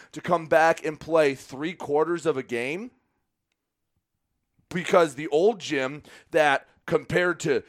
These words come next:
your dungeon of a gym, looks like Little Caesars Arena. Oh, by the way, Lake, you wanna talk about messing up building a new gym. Lakeview builds an aux gym and puts, like, four folding chairs in there, and it's beautiful, but it's the size of the court,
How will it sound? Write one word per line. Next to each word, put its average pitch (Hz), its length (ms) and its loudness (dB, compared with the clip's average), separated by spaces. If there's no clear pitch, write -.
your 160 520 4
dungeon 143 440 0
of 135 140 2
a 135 60 -4
gym, 143 360 -4
looks 165 280 -4
like 165 200 2
Little 156 260 -2
Caesars 143 460 -8
Arena. 131 680 -2
Oh, 180 140 6
by 165 180 8
the 151 80 2
way, 151 340 4
Lake, 165 420 2
you 143 80 -8
wanna 143 160 -2
talk 147 280 0
about 127 340 2
messing 151 360 0
up 139 160 2
building 139 300 0
a 120 80 -8
new 120 200 -10
gym. 131 440 -2
Lakeview 196 500 2
builds 170 340 4
an 147 160 -4
aux 180 220 8
gym 156 260 -6
and 139 120 -6
puts, 165 280 -6
like, 143 160 -2
four 185 320 2
folding 160 480 -2
chairs 127 400 -2
in 120 180 -6
there, 120 200 -2
and 123 80 -4
it's 123 160 -14
beautiful, 160 840 0
but 208 140 6
it's - 160 -6
the 160 140 -6
size 165 340 4
of 170 60 -4
the 156 80 -2
court, 131 460 0